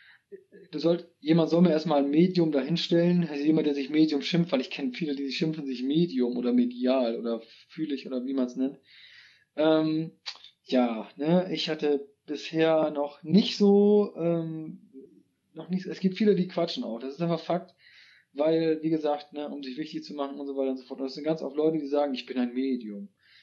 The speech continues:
Ich kann mit Toten sprechen, dies und das und jenes, ne? Aber, naja, konkrete Antworten kriegst du dann auch nicht. Ähm, deswegen bin ich da etwas skeptisch. Ich bin auf jeden Fall davon überzeugt, also wirklich hundertprozentig,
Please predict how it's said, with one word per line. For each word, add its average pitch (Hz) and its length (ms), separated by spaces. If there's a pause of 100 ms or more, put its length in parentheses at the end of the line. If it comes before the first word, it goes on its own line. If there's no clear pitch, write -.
(100)
Ich - 120
kann 165 120
mit 160 140
Toten 165 240
sprechen, 117 340
dies 160 140
und 156 100
das 147 140
und 131 100
jenes, 110 380
ne? 160 300
Aber, 131 360
naja, 131 400
konkrete 143 480
Antworten 160 380
kriegst 160 240
du - 20
dann 131 160
auch 147 180
nicht. 139 220 (640)
Ähm, 135 320
deswegen 156 320
bin 156 100
ich 147 140
da 156 160
etwas 139 220
skeptisch. 143 640
Ich 123 160
bin 147 100
auf 139 180
jeden 196 320
Fall 185 200
davon 165 220
überzeugt, 156 600
also 139 220
wirklich 147 400
hundertprozentig, 175 760